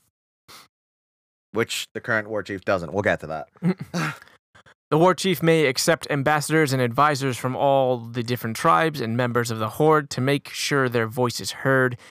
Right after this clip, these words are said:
Speaker 2: in the running of the fledgling, uh, hegemony,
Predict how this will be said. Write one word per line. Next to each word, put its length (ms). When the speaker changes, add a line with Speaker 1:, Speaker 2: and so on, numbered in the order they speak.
Speaker 2:
in 100
the 80
running 580
of 400
the 140
fledgling, 560
uh, 240
hegemony, 760